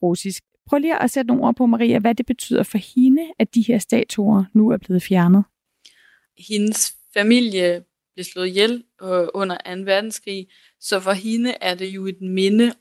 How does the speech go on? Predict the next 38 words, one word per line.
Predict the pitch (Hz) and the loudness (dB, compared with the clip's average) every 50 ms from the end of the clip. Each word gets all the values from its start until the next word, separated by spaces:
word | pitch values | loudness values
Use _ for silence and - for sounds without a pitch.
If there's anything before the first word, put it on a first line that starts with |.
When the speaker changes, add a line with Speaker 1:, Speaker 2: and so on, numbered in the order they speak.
| _ | _
Speaker 2:
om | - 196 190 190 190 185 | 0 0 0 0 -2 -4
familien. | - - 196 196 202 214 226 220 190 170 - 131 - - _ _ _ _ _ _ _ _ - | -6 -6 -4 0 2 2 2 2 0 -4 -8 -10 -10 -12 _ _ _ _ _ _ _ _ -6
Jeg | 190 190 185 | -6 -6 -4
forestiller | - 220 233 226 - 240 220 208 | -4 -8 -8 -8 -8 -8 -6 -6
mig, | 196 196 190 190 190 185 - | -4 -4 -2 -2 -2 -2 -2
at | 190 185 185 | -4 -4 -4
hun, | - - 220 220 226 233 226 - | -6 -10 -8 -6 -6 -6 -6 -6
som | - - 196 185 180 175 | -4 -2 -2 -2 -2 -6
en | - - 190 190 | -10 -10 -8 -6
ældre | 185 202 208 214 | -6 -6 -4 -4
mand, | 202 196 196 196 190 | -4 -4 -4 -4 -4
jeg | 185 180 | -6 -8
så | - - 214 214 202 - - _ _ - 170 180 | -8 -6 -4 -4 -4 -6 -8 _ _ -20 -14 -8
ved | 196 185 | -6 -4
et | - 202 196 | -2 -2 -2
af | 208 202 | -2 -2
de | - 202 196 190 - _ _ _ _ _ _ - | -4 -6 -12 -12 -14 _ _ _ _ _ _ -10
monumenter | 190 190 185 185 196 208 208 190 165 160 170 _ _ _ _ | -6 -6 -4 -2 -2 -2 -2 -2 -4 -8 -8 _ _ _ _
i | 185 196 196 196 190 185 - - - | -16 -12 -12 -10 -10 -12 -12 -8 -4
Daugavpils, | 180 190 202 214 - 202 185 - | -4 -4 -4 -6 -14 -16 -16 -16
der | - - | -16 -14
stadig | - - 185 185 180 | -10 -6 -4 -4 -2
er, | 180 180 202 | -2 -2 -4
fordi | 208 - 190 - 190 175 | -4 -6 -16 -16 -16 -14
det | 180 170 | -12 -10
også | - 170 175 - | -10 -10 -10 -10
er | - | -12
en | 180 180 180 | -12 -12 -10
gravplads, | - 190 185 208 233 - - 196 190 185 - - _ _ _ - - - _ _ _ | -4 -2 -2 -2 -2 -4 -6 -8 -8 -8 -10 -18 _ _ _ -20 -20 -20 _ _ _
han | - 208 202 | -6 -4 -4
gik | 214 208 220 202 - _ - | -4 -6 -8 -14 -16 _ -4
rundt | 226 233 233 220 214 - - - _ _ _ | -4 -2 -2 -4 -6 -10 -12 -14 _ _ _
og, | - 202 202 190 185 - _ - | -2 0 0 0 0 -2 _ -16
og, | 180 175 175 175 180 185 185 _ _ | -14 -10 -6 -4 -4 -4 -6 _ _
og | - 185 | -12 -12
hilste | 180 - 254 262 277 285 - - 214 196 190 _ _ _ _ _ _ - | -8 -2 0 0 0 0 -4 -6 -8 -10 -10 _ _ _ _ _ _ -6
på | 226 | -6
de, | 214 - 226 226 226 220 | -6 -4 -2 -2 -2 -4